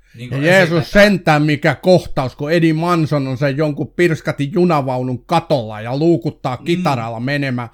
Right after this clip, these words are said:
Speaker 2: Master of Puppets, kun niitä demonilepakoita lentelee sieltä, niin on toi nyt ihan niinku T V-historian yksi pirskatti mieleenpainuvimpia <laughs> kohtauksia.
Speaker 1: Ja se oli niin
Speaker 2: Ihan
Speaker 1: makea tieto-
Speaker 2: uskomaton kohtaus, kyllä.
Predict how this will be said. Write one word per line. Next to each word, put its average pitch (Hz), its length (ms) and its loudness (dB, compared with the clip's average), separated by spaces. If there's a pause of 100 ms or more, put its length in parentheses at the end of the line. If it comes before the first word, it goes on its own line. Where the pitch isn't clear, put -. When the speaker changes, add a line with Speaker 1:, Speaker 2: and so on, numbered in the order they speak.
(380)
Speaker 2:
Master 160 500 0
of 131 120 -6 (180)
Puppets, 165 460 0
kun 135 160 -6
niitä 135 280 -4 (460)
demonilepakoita 131 1080 0
lentelee 123 600 -2
sieltä, 120 400 -6
niin 113 140 -12
on 170 200 0
toi 175 180 -4
nyt 160 180 -4
ihan 165 260 0
niinku 156 240 -4 (380)
T - 40 -2
V-historian 139 960 0
yksi - 380 -4
pirskatti 160 600 -2
mieleenpainuvimpia 143 1400 0
<laughs> - 100 -14
kohtauksia. - 1120 -2 (800)
Speaker 1:
Ja 262 120 -6
se 247 80 -8
oli 240 180 -6
niin 254 140 4
Speaker 2:
Ihan 190 280 6
Speaker 1:
makea 202 160 4
tieto- 214 240 -2
Speaker 2:
uskomaton 135 680 -2
kohtaus, 101 960 -10
kyllä. 110 580 -12